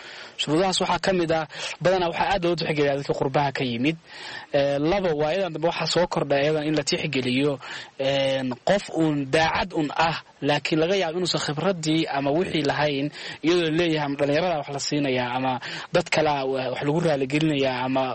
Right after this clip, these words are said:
four point five-kii baa si sax wax loogu qaybinaa la leeyahay. Marka ana waxaa ii muuqda in aysan jirin sinaansho dhanka shaqooyinka, ayna jiraan, eh, shuruudo dahsoon oo ummadda aan loo sheegin oo si gaar ah wax loogu xusho.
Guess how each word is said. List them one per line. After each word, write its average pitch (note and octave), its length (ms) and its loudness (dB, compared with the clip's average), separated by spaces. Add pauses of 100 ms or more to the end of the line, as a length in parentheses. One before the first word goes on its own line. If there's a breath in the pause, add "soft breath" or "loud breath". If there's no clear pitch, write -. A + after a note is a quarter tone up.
four F3 240 2
point C#3+ 200 0
five-kii C#3+ 320 0
baa C3 80 2
si - 140 -6
sax D3 180 0
wax C3 160 -4
loogu C3+ 220 0
qaybinaa C3 400 2
la A#2+ 80 -2
leeyahay. A#2 440 -2 (440 loud breath)
Marka D3+ 220 0
ana E3+ 120 2
waxaa F#3+ 200 0
ii F#3 100 0
muuqda D#3+ 360 2 (100)
in F#3 180 2 (460 loud breath)
aysan D3+ 520 2 (280)
jirin D#3+ 500 2
sinaansho D3 760 2
dhanka F3 280 -4
shaqooyinka, D#3 640 2 (240)
ayna D3+ 240 2
jiraan, D#3+ 400 0 (420 loud breath)
eh, C#3 220 0
shuruudo D#3+ 460 2
dahsoon D#3+ 500 0
oo D3 120 0
ummadda D#3 320 0
aan C#3+ 140 0
loo D#3 140 2
sheegin C3+ 540 0
oo C3+ 100 -2
si - 160 2
gaar D#3+ 220 2
ah B2+ 60 -2
wax B2 120 -6
loogu B2+ 240 0
xusho. B2 300 -6